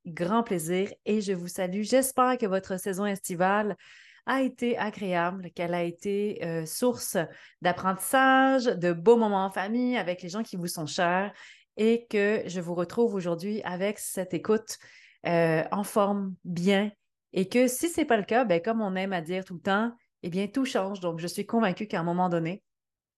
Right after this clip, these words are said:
cette période-là sera différente pour vous. Aujourd'hui, donc, qui dit rentrée, dit, euh, que j'ai envie de prendre le temps, en fait, de faire un bilan de la saison estivale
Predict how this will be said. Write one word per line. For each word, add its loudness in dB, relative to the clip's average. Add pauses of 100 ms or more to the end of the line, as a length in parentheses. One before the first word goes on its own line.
(160)
cette -4
période-là 0
sera -2
différente -4
pour -6
vous. -12 (880)
Aujourd'hui, 4
donc, 2
qui -8
dit 0
rentrée, 2
dit, 0
euh, 0
que -4
j'ai 0
envie 2
de -4
prendre 0
le 2
temps, -4
en -8
fait, -10
de 0
faire 2
un 0
bilan -2
de -4
la -4
saison -4
estivale -4